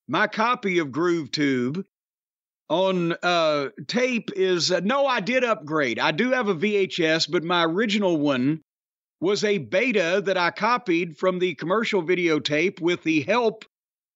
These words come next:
of a copy guard eliminator back when you had to have those type of things. And as a matter of fact, Airplane was on the same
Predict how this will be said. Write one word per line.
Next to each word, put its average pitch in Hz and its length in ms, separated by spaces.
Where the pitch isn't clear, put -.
of 180 160
a 208 160
copy 220 460
guard 175 300
eliminator 160 680
back 190 300
when 170 340
you 165 120
had 196 220
to 175 60
have 202 240
those 156 200
type 143 280
of - 60
things. - 560
And 330 360
as 302 160
a 247 40
matter 320 260
of - 100
fact, 311 380
Airplane 262 680
was 247 180
on 254 160
the 240 80
same 269 600